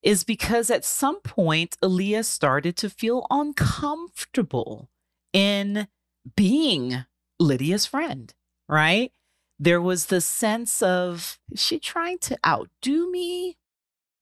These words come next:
Or is she becoming jealous of the relationship I'm developing with Uche?" I'm speaking from Aaliyah's perspective.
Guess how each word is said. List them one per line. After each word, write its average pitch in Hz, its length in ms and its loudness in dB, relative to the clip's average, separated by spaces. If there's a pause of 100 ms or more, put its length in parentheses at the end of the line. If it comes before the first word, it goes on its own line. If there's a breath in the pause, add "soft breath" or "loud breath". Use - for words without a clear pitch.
Or 196 760 2 (200)
is 202 240 2
she 208 580 -2
becoming 175 720 -2
jealous 180 960 2
of 143 180 2
the 135 240 0
relationship 160 1040 0
I'm 135 180 0
developing 147 640 -2
with 127 180 -4
Uche?" 123 380 0
I'm 117 100 2
speaking 160 400 -2
from 131 420 -2 (440)
Aaliyah's 147 560 2
perspective. 104 760 -2